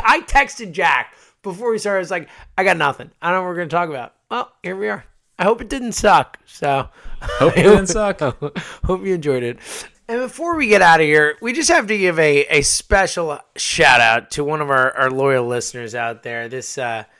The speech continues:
Speaker 1: this young man has been a big fan of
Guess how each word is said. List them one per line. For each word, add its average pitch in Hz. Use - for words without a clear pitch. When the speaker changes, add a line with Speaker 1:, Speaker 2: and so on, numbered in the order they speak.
Speaker 1:
this 180
young 185
man 151
has 139
been 143
a 139
big 135
fan 123
of 123